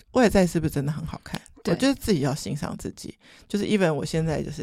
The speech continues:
Speaker 1: 今天早上还在跟先生讨论说哪个角度拍我比较瘦，我说算了啦，拍不出瘦的，干脆酷姨联盟改成叫胖姨联盟好啦。
Speaker 2: <laughs>
Speaker 1: 对。
Speaker 2: 没有，没有，都说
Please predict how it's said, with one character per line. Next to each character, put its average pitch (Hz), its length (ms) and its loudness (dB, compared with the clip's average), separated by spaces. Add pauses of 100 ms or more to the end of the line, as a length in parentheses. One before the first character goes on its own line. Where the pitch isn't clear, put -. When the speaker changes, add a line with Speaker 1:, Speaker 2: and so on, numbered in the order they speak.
(300)
Speaker 1:
今 185 100 0
天 190 60 0
早 180 80 0
上 151 100 2
还 160 100 0
在 160 100 0
跟 165 180 -2
先 160 200 -2
生 156 280 -2
讨 160 160 -6
论 165 160 0
说 160 140 0
哪 143 160 -4
个 147 100 -4
角 - 180 -4
度 156 140 -4
拍 147 220 -6
我 143 80 -4
比 - 100 -12
较 - 160 -10
瘦， - 320 -6
我 - 80 -6
说 190 200 2 (300)
算 254 220 8
了 175 120 4
啦， 143 160 2
拍 214 160 4
不 220 120 2
出 220 120 4
瘦 214 220 2
的， 165 80 4
干 170 160 2
脆 202 160 4
酷 190 200 2
姨 160 80 4
联 151 120 2
盟 147 160 -4
改 - 140 -4
成 147 160 -2
叫 170 140 2
胖 175 220 4
姨 127 120 -6
联 113 160 -4
盟 82 140 -10
好 - 160 2
啦。 - 360 6
Speaker 2:
<laughs> - 120 -2
Speaker 1:
对。 - 100 0 (640)
Speaker 2:
没 285 80 6
有， 320 60 6 (260)
没 269 100 10
有， 277 140 12
都 277 160 10
说 269 280 8